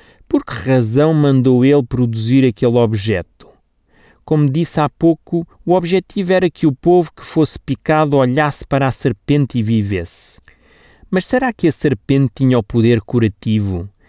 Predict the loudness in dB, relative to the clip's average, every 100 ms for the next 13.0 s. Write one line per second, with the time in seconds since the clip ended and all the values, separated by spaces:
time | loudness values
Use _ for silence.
0 | -4 -2 -2 0 0 0 0 0 0 0
1 | 2 0 0 -2 0 0 -2 -2 0 2
2 | 4 2 2 0 -2 -2 0 2 2 0
3 | 2 0 0 -4 -8 -14 _ _ _ -16
4 | -4 -2 -2 -4 0 4 4 2 0 2
5 | 2 2 0 0 -2 0 2 2 -4 0
6 | 2 2 0 0 -2 0 0 0 -4 -10
7 | -18 _ _ _ -4 -4 -2 0 2 2
8 | -2 0 0 2 -2 -4 -2 -2 -2 -4
9 | -6 -8 -12 -16 -20 _ _ -4 0 2
10 | 2 2 2 -2 -2 -2 0 0 2 0
11 | -2 0 2 0 -2 -2 0 2 0 -2
12 | 0 0 2 0 -4 -10 -16 -16 -20